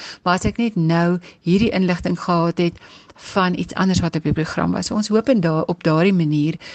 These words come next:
sal ons, ehm, die inligting en aanbiedings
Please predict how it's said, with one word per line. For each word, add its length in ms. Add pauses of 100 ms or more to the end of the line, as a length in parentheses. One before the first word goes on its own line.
(100)
sal 400
ons, 440 (320)
ehm, 280 (180)
die 140
inligting 680 (300)
en 220
aanbiedings 840